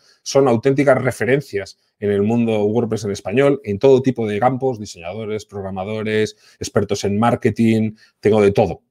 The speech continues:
Hay de todo en esta, en esta, en este grupo. Y para mí es un orgullo haber trabajado con ellos y sin ellos no hubiera sido posible, así que quiero darles desde aquí todo mi reconocimiento. Los tenéis en la página web, en la pestaña de organizadores, en la parte de abajo, en el pie. Pasaros y conocer a las personas que, maravillosas que han hecho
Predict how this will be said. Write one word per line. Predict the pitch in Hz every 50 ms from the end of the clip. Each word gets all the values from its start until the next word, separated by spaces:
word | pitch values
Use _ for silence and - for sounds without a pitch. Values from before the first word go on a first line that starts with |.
| _ _
Hay | 101 101
de | 101 101
todo | 95 107 95 92 90
en | 95
esta, | 95 - - 98 95 87 -
en | 98 101
esta, | 101 101 - - 101 98 95 95 92 92 90 71
en | 98 110
este | 107 - 123
grupo. | 104 107 104 92 92 87 - _ _ - _
Y | 110
para | 117 113 113
mí | 131 147
es | 139
un | 165
orgullo | 151 143 123 117 110 101 90 - - _ _ _
haber | - 98 113 113
trabajado | 107 123 117 107 107 120 110
con | 110 107 139
ellos | 143 151 139
y | 131 143 123
sin | - 127 131
ellos | 147 156 170 175 143
no | 139 139
hubiera | 135 143 135
sido | 131 - 135 135
posible, | 127 123 - - 135 147 151
así | 120 135
que | 113 110
quiero | - 127 123 123
darles | 123 120 123 117
desde | 113 110 110
aquí | 107 104 120
todo | - 123 120
mi | 117 117 110
reconocimiento. | 110 101 107 104 101 - 113 131 143 143 143 147 143 - _ _ _ _ _
Los | 104 98 -
tenéis | 110 113 120 117 -
en | 123
la | 117 113
página | 117 117 - 113 110 110
web, | 123 135 139 135 -
en | - 104
la | 101 98
pestaña | 101 98 - 110 110 110 104
de | 104 101
organizadores, | 101 98 101 101 101 98 - 98 117 131 135 143 139
en | 107 101
la | 95
parte | 90 - 101 - 110
de | 98
abajo, | 98 120 143 143 - 127
en | 110
el | 101 98
pie. | - 139 151 160 - _ _ _ _
Pasaros | _ - 185 - 123 120 131 135
y | - 131
conocer | - 104 101 - - 107
a | 107
las | 104 101 -
personas | - 107 110 110 110 107
que, | - - 104 98 85
maravillosas | 104 104 104 104 101 104 117 127 131 123 113 -
que | - 101
han | 98
hecho | 98 - - 95 90 92